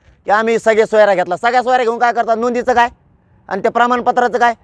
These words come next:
मराठवाड्यात नोंदी सापडल्याच कसं काय कमी? जाणून बुजून मराठवाड्यात तुम्ही नोंदी सापडू दिल्या नाहीत. का गॅजेट घेत नाहीत तुम्ही? हैदराबाद संस्थानचं हे अठराशे चौसष्टचं गॅजे-, गॅजेट कसं काय घेत नाहीत तुम्ही?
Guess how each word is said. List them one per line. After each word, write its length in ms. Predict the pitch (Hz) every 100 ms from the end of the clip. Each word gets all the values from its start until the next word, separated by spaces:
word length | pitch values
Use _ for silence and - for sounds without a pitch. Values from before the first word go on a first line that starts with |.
| _
मराठवाड्यात 540 | - 226 269 262 269 269
नोंदी 280 | 262 269 269
सापडल्याच 560 | 233 247 277 285 320
कसं 220 | - 294
काय 100 | 269
कमी? 280 | 240 220 147 - _ _ _ _ -
जाणून 360 | 139 247 269 226
बुजून 240 | 226 294
मराठवाड्यात 440 | 277 269 262 254 254
तुम्ही 160 | 247 233 -
नोंदी 240 | 214 220
सापडू 260 | 214 196 190
दिल्या 180 | 180 156
नाहीत. 160 | 104 - _ -
का 180 | 262
गॅजेट 300 | 254 269 262
घेत 160 | 233 240
नाहीत 160 | 220 254
तुम्ही? 220 | 254 240 247 _ _ _ _ _ _ _ _ -
हैदराबाद 320 | 214 247 240
संस्थानचं 440 | 254 247 247 240 233
हे 100 | 233 214 - _
अठराशे 480 | - 226 220 240 226
चौसष्टचं 540 | 202 233 226 247 226 226
गॅजे-, 260 | 233 214
गॅजेट 280 | 185 226 240
कसं 180 | 247 -
काय 100 | 233
घेत 100 | 214
नाहीत 160 | 214 240
तुम्ही? 180 | 233